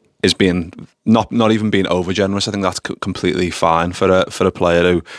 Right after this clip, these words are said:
if, even if you take out the goal, which in itself is absolutely fucking world class, I think e-, even, like, just picking up the positions, the energy that he's got,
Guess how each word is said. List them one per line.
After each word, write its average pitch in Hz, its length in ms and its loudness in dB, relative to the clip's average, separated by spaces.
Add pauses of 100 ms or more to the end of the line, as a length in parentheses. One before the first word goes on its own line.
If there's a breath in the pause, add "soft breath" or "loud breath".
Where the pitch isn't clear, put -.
(680 loud breath)
if, 101 100 2
even 123 300 4
if 127 100 2
you 131 60 4
take 117 240 0
out 110 140 0
the 110 80 -2
goal, 95 300 4
which 101 220 -2
in 104 120 0
itself 90 460 0
is 92 320 -4
absolutely 87 540 -6
fucking 82 600 -10 (140)
world 87 320 2
class, - 400 -2
I - 40 -4
think 98 180 -4
e-, - 40 -2
even, 101 360 4
like, 90 200 2
just - 180 -4
picking 101 200 -2
up 95 80 -4
the 98 80 -2
positions, 90 460 0
the 107 120 4
energy 101 320 2
that 101 120 6
he's 98 120 2
got, 98 280 2